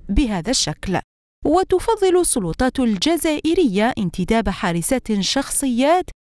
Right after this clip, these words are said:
في كل فرق الحراسة المخصصة للوزيرات أو الشخصيات النسوية الرسمية، كما تقوم بالأمر نفسه حين يتعلق الأمر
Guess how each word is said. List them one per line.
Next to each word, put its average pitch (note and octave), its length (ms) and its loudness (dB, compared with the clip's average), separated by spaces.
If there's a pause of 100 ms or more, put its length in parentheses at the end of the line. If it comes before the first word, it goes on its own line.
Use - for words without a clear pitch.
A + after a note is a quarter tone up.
في E4 160 4
كل F4 400 2
فرق E4+ 460 0
الحراسة C#4+ 840 0
المخصصة A3 760 -2
للوزيرات B3+ 800 2 (300)
أو G4+ 160 4
الشخصيات B3+ 680 0
النسوية A3 560 2
الرسمية، F#3 640 0 (180)
كما F#3+ 220 0
تقوم B3 420 2
بالأمر B3 520 2
نفسه D#4 400 0
حين G#3 300 -2
يتعلق A#3+ 680 0
الأمر E4+ 500 0